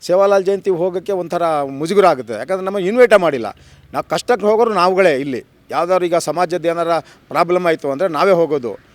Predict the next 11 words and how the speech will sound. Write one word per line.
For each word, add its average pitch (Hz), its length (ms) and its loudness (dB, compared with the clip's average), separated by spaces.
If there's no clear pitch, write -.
ಈಗ 143 80 -6
ಇಲ್ಲಿ 208 440 -2
ಏನು 196 140 -2
ಮಾಡ್ಕೊಂಡ್ರೆ 180 500 -4
ಜಿಲ್ಲಾ, 180 340 0
ಆ, 151 480 -2
ಜಿಲ್ಲಾ 190 280 2
ಅಭಿವೃದ್ಧಿ 180 380 0
ಸಂಘ 160 200 -8
ಅಂತ 160 140 -6
ಮಾಡ್ಕೊಂಡಾರೆ. 117 640 -8